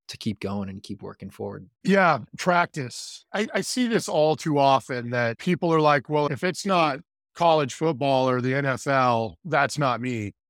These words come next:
Speaker 2: I'm not interested." And that's not a great attitude to get experience. You can go live stream the dog park from your drone to get practice and learn about the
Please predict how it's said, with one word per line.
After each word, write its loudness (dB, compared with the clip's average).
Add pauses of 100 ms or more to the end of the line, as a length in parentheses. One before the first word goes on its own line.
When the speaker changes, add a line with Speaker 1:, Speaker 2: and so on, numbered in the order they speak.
(160)
Speaker 2:
I'm 2
not 4
interested." -6 (400)
And 0
that's 0
not 2
a -2
great -6
attitude -8
to -12
get -8
experience. -8
You 2
can -2
go 4
live 4
stream -4
the -4
dog -2
park -2
from -10
your -6
drone 0
to -2
get -2
practice -2
and -4
learn 0
about 2
the -6